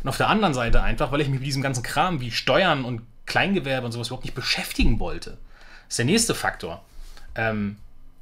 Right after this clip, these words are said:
du musst, sobald du irgendein bisschen was verdienst im Internet,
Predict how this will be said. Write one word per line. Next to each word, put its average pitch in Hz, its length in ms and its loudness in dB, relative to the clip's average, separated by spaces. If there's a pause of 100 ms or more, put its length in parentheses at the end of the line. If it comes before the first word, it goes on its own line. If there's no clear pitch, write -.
(280)
du 135 80 -2
musst, - 600 0 (300)
sobald 120 400 0
du - 140 -6
irgendein 151 420 -2
bisschen - 380 0
was 123 180 0
verdienst 120 400 -4
im 101 80 -4
Internet, 82 460 -10